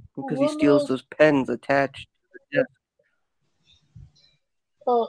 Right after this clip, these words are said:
Speaker 2: one more, and then you went to suggest that, um, Andrade is, uh, possibly leaving W W E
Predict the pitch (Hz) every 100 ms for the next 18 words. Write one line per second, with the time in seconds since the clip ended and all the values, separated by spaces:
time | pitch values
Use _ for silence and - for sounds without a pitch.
0 | - 269 247 302 294 294 277 254 254 254
1 | 247 233 240 233 240 220 214 202 240 202
2 | 240 226 214 - 233 214 202 - - 214
3 | 202 190 175 - _ _ _ 240 233 202
4 | 233 240 220 202 185 175 180 - 208 196
5 | - 208 202 185 185 - 247 233 226 226
6 | 220 220 214 220 208 214 202 208 190 190
7 | 196 233 269 285